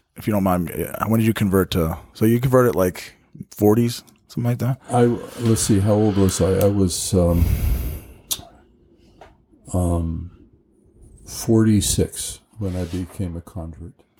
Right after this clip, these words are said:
Speaker 1: So what is it, what is it about Judaism versus, so you convert from Christianity, right? Or from Episcopalian, or no, you were baptized Catholic.
Speaker 2: Yeah.
Speaker 1: So basically from Catholic to Judaism?
Speaker 2: Well, or, but raised up in the Episcopal tradition,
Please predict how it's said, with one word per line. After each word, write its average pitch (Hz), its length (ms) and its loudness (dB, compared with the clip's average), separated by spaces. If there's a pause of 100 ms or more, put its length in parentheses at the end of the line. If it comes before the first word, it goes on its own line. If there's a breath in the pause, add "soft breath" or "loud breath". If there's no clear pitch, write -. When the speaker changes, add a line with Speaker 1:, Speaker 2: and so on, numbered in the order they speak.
(140)
Speaker 1:
So 113 160 0
what 120 240 6
is 113 100 4
it, 101 100 4
what 104 140 4
is 104 80 2
it 104 60 0
about 95 280 4
Judaism 90 600 2
versus, 85 400 -2
so 90 80 0
you 87 100 2
convert 87 380 2
from 87 460 0 (480 loud breath)
Christianity, 90 600 0
right? 80 300 0 (380 loud breath)
Or 101 80 -2
from 101 400 4
Episcopalian, 92 920 0
or 104 120 0
no, 143 380 0
you 101 100 -2
were 107 80 2
baptized 95 800 2
Catholic. 127 680 -2
Speaker 2:
Yeah. 98 380 -8
Speaker 1:
So 113 260 4
basically 123 380 2
from 107 200 2
Catholic 107 380 0
to 95 320 -2
Judaism? 113 400 0 (420 loud breath)
Speaker 2:
Well, 120 380 2
or, 117 160 4 (200)
but 120 120 4
raised 139 380 0
up - 200 0
in 92 160 0
the 95 160 -4
Episcopal 85 600 0
tradition, 82 640 -2